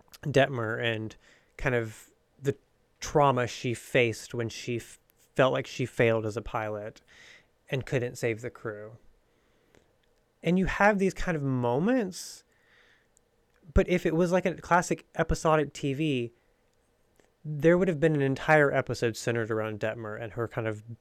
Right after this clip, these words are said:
mental struggle and inadequacy and kind of the trauma that she faced. And you would see some of these secondary characters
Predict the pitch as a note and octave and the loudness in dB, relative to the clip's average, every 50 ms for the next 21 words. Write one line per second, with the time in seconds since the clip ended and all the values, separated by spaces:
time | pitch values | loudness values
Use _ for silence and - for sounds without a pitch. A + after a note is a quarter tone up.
0 | _ _ _ _ C3+ B2 A#2 A#2 A#2 A#2 A#2 G#2 - A#2+ A2+ - - - - A#2 | _ _ _ _ -4 -2 0 2 0 0 0 -2 -2 -4 -4 -4 -8 -8 -4 -2
1 | G#2 G#2 G2+ G#2+ G#2 G2+ G2+ A2 A2+ G#2 A2 A#2+ - - A#2 A#2+ A#2+ A2 G#2+ A2 | -2 -2 -2 -2 -4 -4 -4 -6 -8 -10 -10 -12 -10 -10 -8 -6 -4 -4 -4 -4
2 | A2 - A#2 - - A#2 A2 A2 G#2+ G#2 - B2 A#2 A#2 A#2 A#2+ A#2 - - A#2 | -4 -8 -10 -8 -6 -6 -6 -6 -8 -10 -10 -8 -8 -8 -8 -10 -12 -8 -6 -6
3 | G#2+ G#2+ G#2 G#2+ A2 A2 - - - A#2+ - - - G#2+ G#2 G#2+ - - - - | -6 -6 -8 -10 -12 -12 -14 -14 -14 -14 -12 -10 -10 -10 -8 -10 -12 -16 -18 -18
4 | - - - _ - - - _ _ _ _ _ _ _ _ - - - - - | -18 -20 -20 _ -20 -20 -20 _ _ _ _ _ _ _ _ -20 -20 -20 -20 -20
5 | - - - - - - - _ _ _ _ _ _ _ _ - F3 C#3 C3 B2+ | -20 -20 -20 -20 -20 -20 -20 _ _ _ _ _ _ _ _ -6 -2 -2 0 2
6 | B2 B2 A#2+ A#2 A#2 A#2 A2+ - - _ _ _ _ _ _ _ _ _ _ _ | 2 0 0 -2 -4 -8 -10 -12 -14 _ _ _ _ _ _ _ _ _ _ _
7 | _ _ _ _ _ _ _ _ _ _ _ _ _ _ _ _ _ _ _ _ | _ _ _ _ _ _ _ _ _ _ _ _ _ _ _ _ _ _ _ _
8 | _ _ _ _ _ _ _ _ _ _ _ _ _ _ _ _ _ _ _ _ | _ _ _ _ _ _ _ _ _ _ _ _ _ _ _ _ _ _ _ _
9 | _ _ - C#3+ C3+ C#3+ C#3+ C#3 D3 - - - - - E3 E3 D#3+ D3 B2+ A#2 | _ _ -6 -4 -2 0 0 0 0 -2 -4 -6 0 2 4 4 4 4 2 0
10 | A2+ - - C3+ C3 B2 C3 A#2 - - - - C3+ C3+ - C#3 C3 C3+ B2+ A#2+ | -2 -2 -2 -2 0 0 -2 -4 -4 -4 -2 -2 -2 0 -2 -4 -2 -2 -2 -2
11 | A2+ - - - - C#3+ D3+ C#3+ C3 - - - - - - - - - - | -6 -8 -14 -4 -2 0 0 0 -2 -6 -12 -14 -14 -16 -16 -18 -20 -20 -20